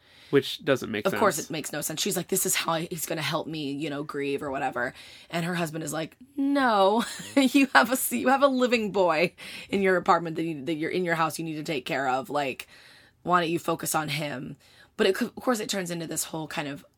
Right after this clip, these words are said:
Speaker 2: ugly thing very quickly because she wants him to sleep.
Speaker 1: Cody,
Speaker 2: You know?
Speaker 1: yeah.
Speaker 2: Cody. Um, both because she can see her
Speaker 1: Son again.
Speaker 2: son again,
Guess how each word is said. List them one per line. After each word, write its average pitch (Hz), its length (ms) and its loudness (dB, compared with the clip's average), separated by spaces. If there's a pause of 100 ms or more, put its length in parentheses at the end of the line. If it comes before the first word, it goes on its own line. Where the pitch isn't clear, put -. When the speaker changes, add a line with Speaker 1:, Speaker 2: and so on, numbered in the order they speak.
Speaker 2:
ugly 160 300 -2
thing 233 360 -2
very 156 220 -2
quickly 151 400 -6
because 147 760 -6 (800)
she - 440 2
wants 180 420 2
him 170 340 -4
to 160 680 -2 (300)
sleep. 170 640 -4 (1040)
Speaker 1:
Cody, 156 240 4
Speaker 2:
You 233 40 2
know? 240 140 2
Speaker 1:
yeah. 107 220 0
Speaker 2:
Cody. 220 460 0 (560)
Um, 175 440 0 (720)
both 208 460 2
because 185 280 -4
she 175 160 0
can 151 180 -6
see 165 320 0
her 151 540 -6 (800)
Speaker 1:
Son 220 220 4
again. 127 140 0
Speaker 2:
son 262 140 6
again, 170 340 0